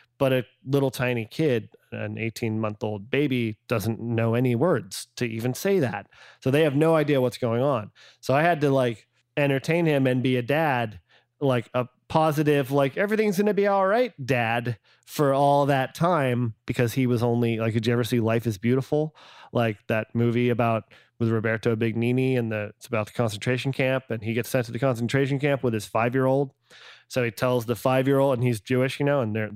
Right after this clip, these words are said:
so now they're at, like, Auschwitz or whatever. And he tells the five-year-old that it's just a game and that all the soldiers are just playing soldiers, and that all the work they're doing, that all the rocks they're carrying, like, are actually, like, movie set rocks. And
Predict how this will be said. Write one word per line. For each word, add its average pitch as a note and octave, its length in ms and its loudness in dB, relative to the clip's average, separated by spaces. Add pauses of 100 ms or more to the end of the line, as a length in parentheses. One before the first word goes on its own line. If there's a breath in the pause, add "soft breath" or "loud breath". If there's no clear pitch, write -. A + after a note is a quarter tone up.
(120)
so A2+ 140 -4
now A#2+ 160 2
they're A#2+ 160 2
at, A#2 140 -2
like, A2+ 180 -4
Auschwitz A#2 420 -2
or C3 80 2
whatever. C3 380 0 (480 loud breath)
And B2+ 120 2
he C3 100 2
tells C#3+ 440 2
the B2 280 0
five-year-old D#3 600 2
that B2 100 2
it's A#2+ 140 -2
just B2+ 180 -4
a A#2+ 40 -4
game A#2+ 480 0 (360 soft breath)
and B2 100 0
that A#2+ 80 2
all A#2+ 160 2
the A#2+ 80 2
soldiers B2 440 2
are A#2+ 100 2
just A2+ 360 -4 (240)
playing B2+ 400 0
soldiers, E3 640 0 (180)
and A2+ 400 -2 (320 soft breath)
that B2 140 0
all A#2+ 240 2
the B2 260 2 (260 soft breath)
work C#3+ 240 0
they're C#3+ 160 4
doing, C#3+ 340 4
that C3 100 2
all B2+ 160 2
the A#2 120 0
rocks B2 320 0
they're C3+ 160 0
carrying, C3+ 560 0
like, A#2 240 -2
are A#2 120 -2
actually, A#2 380 0
like, A#2+ 220 0
movie A#2+ 240 2
set C3+ 260 0
rocks. C3+ 460 0
And A2+ 240 -2